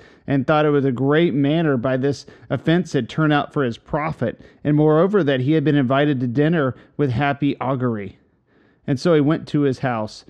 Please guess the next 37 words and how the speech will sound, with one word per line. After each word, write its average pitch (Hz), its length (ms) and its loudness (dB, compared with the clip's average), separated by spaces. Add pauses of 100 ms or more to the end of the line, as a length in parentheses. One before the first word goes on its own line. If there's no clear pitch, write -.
(240)
and 143 100 0
having 170 360 2
entered 196 340 2
it - 160 -2
straightway, 165 680 2
he 143 120 0
sent - 340 -4
forth 160 280 0
his 165 180 -2
son, 127 380 -2
for 139 300 -4 (200)
he 185 180 2
had 170 160 4
only 165 280 4
one 160 360 2
son 123 380 -2
of 110 80 -4
about 127 320 -2
thirteen 156 500 -2
years 127 240 0
old, 135 380 0 (340)
bidding 190 280 4
him 185 140 2
to 160 100 0
go 160 260 2
to 160 60 2
the 143 100 -2
palace 135 580 -4
of 117 100 -6
Astyages, 127 760 -4 (300)
and 156 160 2
do 170 120 6
whatsoever 170 680 0
the 170 100 -2
king 165 480 -2
should 156 260 -4
command. 131 500 -2